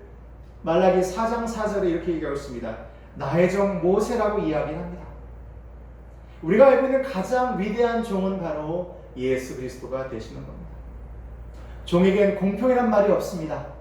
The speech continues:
오직 순종이란 말이 있다라는 겁니다. 우리는 매일 선택을 해야 됩니다. 내가 주님의 종으로 살아갈 것인가? 아니면 내가 내 스스로 주인이 되어서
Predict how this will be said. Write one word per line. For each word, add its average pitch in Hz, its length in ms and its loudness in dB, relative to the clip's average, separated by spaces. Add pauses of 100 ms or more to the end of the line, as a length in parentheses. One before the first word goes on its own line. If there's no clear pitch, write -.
(240)
오직 135 340 -4
순종이란 214 720 -4
말이 156 280 -4
있다라는 - 320 -8
겁니다. - 140 -14 (1800)
우리는 175 280 4
매일 202 600 6
선택을 254 500 -6
해야 214 100 0
됩니다. 165 340 -6 (1120)
내가 139 320 2
주님의 220 460 4
종으로 185 880 2
살아갈 180 500 -4
것인가? - 380 -12 (1700)
아니면 156 540 0 (540)
내가 110 500 -10 (920)
내 113 140 -6
스스로 190 340 -4
주인이 202 320 2
되어서 - 580 0